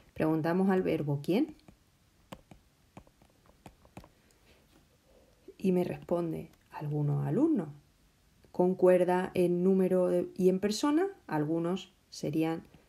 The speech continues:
tercera persona del plural, ¿verdad?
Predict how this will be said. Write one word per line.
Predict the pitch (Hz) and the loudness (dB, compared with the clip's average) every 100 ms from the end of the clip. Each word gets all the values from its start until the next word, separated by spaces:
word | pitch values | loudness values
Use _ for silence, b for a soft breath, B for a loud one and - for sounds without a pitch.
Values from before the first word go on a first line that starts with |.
| _ _ | _ _
tercera | 156 147 - 156 151 | -4 -2 -2 0 0
persona | 151 147 175 160 156 - - | -4 -6 -8 -6 -6 -8 -10
del | 156 151 147 | -4 -2 -4
plural, | 147 160 208 330 370 - - - _ _ _ | -2 -2 0 0 -4 -12 -20 -20 _ _ _
¿verdad? | 147 147 294 | -6 -2 -4